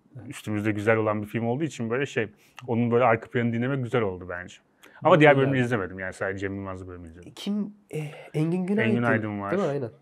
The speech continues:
Speaker 2: E, Gökhan Özoz var.
Speaker 1: Gökhan Özoz. Gökhan Özoz'la onların tabii daha başka bir iletişimleri de varmış Mazhar Alanson'la falan da.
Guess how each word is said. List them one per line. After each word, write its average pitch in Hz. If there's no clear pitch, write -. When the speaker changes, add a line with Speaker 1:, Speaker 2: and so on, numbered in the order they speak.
Speaker 2:
E, 107
Gökhan 110
Özoz 104
var. 101
Speaker 1:
Gökhan 135
Özoz. 120
Gökhan 180
Özoz'la 254
onların 214
tabii 170
daha 165
başka 160
bir 165
iletişimleri 156
de 120
varmış 92
Mazhar 98
Alanson'la 95
falan 240
da. 143